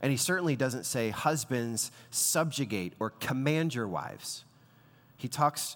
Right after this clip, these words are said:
directly to women. That, that's that ontological equality of seeing their value, their inherent dignity and worth in Christ, to just talk to them directly and say, "I'm asking you to do something voluntary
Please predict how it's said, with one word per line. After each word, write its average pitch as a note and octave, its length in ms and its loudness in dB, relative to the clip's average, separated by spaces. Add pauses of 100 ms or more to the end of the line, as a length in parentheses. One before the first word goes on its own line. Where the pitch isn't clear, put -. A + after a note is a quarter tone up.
(140)
directly B2 460 2
to C3+ 120 -4
women. G#2+ 360 -2 (1120)
That, B2 260 0
that's A#2 220 2
that A#2+ 280 4
ontological B2+ 920 4
equality A2+ 640 0
of - 160 -2
seeing C#3 480 0
their A#2 120 0
value, A2+ 560 2
their A2 200 -2 (100)
inherent A#2 640 -4
dignity B2 420 -2
and A2+ 140 -2
worth A#2 360 -2
in A2 120 -6
Christ, A2+ 520 -2 (360)
to A2+ 80 -4
just B2 200 -2
talk C#3+ 280 0
to - 80 -4
them C3 160 2
directly G#2+ 560 -2 (500)
and A2+ 100 -2
say, A#2+ 300 2
"I'm A#2 140 0
asking C3+ 460 2
you A#2+ 300 -2
to - 140 -8
do C3 280 0
something B2+ 600 -2
voluntary G#2+ 960 -2